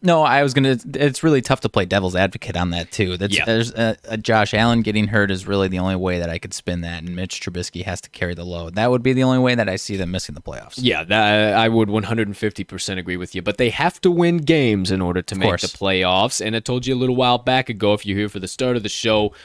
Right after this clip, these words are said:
Speaker 2: win total for the Bills set at eleven, the Sticks. Now,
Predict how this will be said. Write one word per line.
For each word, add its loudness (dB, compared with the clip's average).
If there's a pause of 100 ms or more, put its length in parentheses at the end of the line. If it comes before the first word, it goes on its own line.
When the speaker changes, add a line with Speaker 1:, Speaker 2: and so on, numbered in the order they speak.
(100)
Speaker 2:
win 2
total 4
for -2
the 2
Bills 2
set -2
at 2 (140)
eleven, 0 (200)
the -8
Sticks. -2 (440)
Now, 4